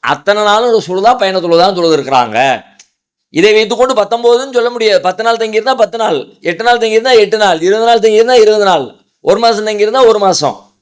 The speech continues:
நபிகளார் தங்கினதே பத்தொன்பது நாளுங்கும் பொழுது, எத்தனை நாள் தங்குனாங்களோ அத்தனை நாளும்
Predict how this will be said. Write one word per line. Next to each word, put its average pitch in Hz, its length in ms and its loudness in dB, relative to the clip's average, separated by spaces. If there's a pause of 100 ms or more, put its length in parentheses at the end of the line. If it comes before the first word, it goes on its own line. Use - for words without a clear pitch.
(240)
நபிகளார் 220 520 2
தங்கினதே 233 640 0
பத்தொன்பது 220 420 -2
நாளுங்கும் 196 420 -2
பொழுது, 147 680 2 (540)
எத்தனை 143 500 0
நாள் 247 220 2
தங்குனாங்களோ 190 800 0
அத்தனை 208 320 -4
நாளும் 240 440 0